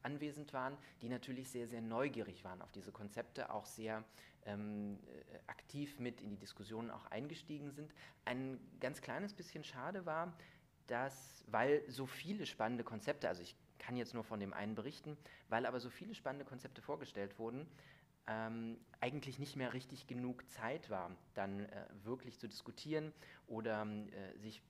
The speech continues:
dann noch wirklich auszutauschen, auch im Rahmen dieses eigentlich offenen Diskussionsforums. Ähm, das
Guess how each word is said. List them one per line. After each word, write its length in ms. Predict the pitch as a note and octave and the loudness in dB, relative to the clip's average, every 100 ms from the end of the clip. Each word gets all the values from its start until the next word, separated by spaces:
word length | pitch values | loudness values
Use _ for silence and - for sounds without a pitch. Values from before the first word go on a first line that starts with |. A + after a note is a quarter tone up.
| - - | -10 -2
dann 120 | A2 | 0
noch 240 | A#2 - | 0 -2
wirklich 300 | A2+ A2+ A2+ | -6 -6 0
auszutauschen, 760 | - - - - F#2 F2+ - A2 | 2 2 -4 -6 -2 -2 -2 -4
auch 340 | - G2 - | 0 -2 -2
im 80 | G2+ | -6
Rahmen 380 | F#2+ G#2 A#2 A#2 - | -2 0 0 -2 -8
dieses 300 | A2+ G#2 A2 | -6 -4 -2
eigentlich 420 | A#1+ G#2+ G#2+ - | 0 0 0 0
offenen 300 | A2+ - A#2 | 0 0 0
Diskussionsforums. 1040 | G#2 - G#2+ G#2 C#3 - G2+ F#2 A2 E3+ - - - - - - | -2 -4 -4 -2 -2 -4 -6 -4 -4 -4 -8 -18 -18 -18 -12 -2
Ähm, 300 | G#3+ A3 A3 | 0 0 -2
das 360 | - - - - | -4 -4 -6 -16